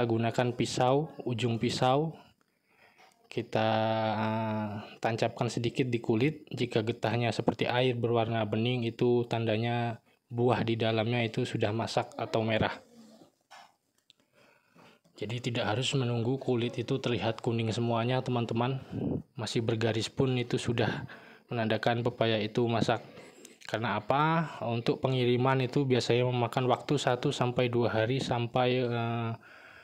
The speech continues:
ke lapak-lapak yang akan, eh, dipasarkan pepayanya.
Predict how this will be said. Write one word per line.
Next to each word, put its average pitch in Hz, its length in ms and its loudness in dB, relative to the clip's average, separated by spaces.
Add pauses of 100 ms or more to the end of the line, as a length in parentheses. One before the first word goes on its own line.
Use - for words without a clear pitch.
(180)
ke 120 340 4
lapak-lapak 117 960 0
yang 113 240 0
akan, 120 340 0 (220)
eh, 120 540 -2 (1700)
dipasarkan 117 880 2
pepayanya. 113 640 2